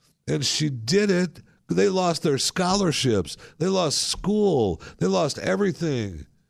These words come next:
And she admits now that she just made it up 'cause she didn't want to tell her boyfriend that she had sex with these football guys at this party. So what now? Because, because of our,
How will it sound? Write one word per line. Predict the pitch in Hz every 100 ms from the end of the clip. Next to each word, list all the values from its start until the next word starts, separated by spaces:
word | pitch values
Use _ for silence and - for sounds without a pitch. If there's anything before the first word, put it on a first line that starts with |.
| _ _ _ _ _ _ _ _ -
And | 165 151 135
she | - - 190 175
admits | 147 180 156 123
now | 175 190 196
that | 156 127
she | 107 175
just | 175 139
made | 147 160 175
it | 175
up | 196 190
'cause | - 156
she | - -
didn't | 175 180 170
want | 165 170 160
to |
tell | 127 - 156 175
her | 160
boyfriend | 110 143 185 180 147 143 151
that | 139
she | 160
had | 143 156 139
sex | - - 180 175 -
with | 143
these | 156 139
football | 196 196 175 147
guys | 123 127 143 156 - - - -
at | 165
this | 185 170
party. | - 196 214 214 170 110 - - _ _ _ _ _ _ _ _ _ _ _ _ _ _ _ _ _ _ _ _ _ _ _ _ _ _ -
So | - 233 226 208 120 -
what | - 196 220 185
now? | 220 214 190
Because, | 151 185 208 202 -
because | 131 170 - 202 233 202
of | 185 -
our, | 165 170 165 156 135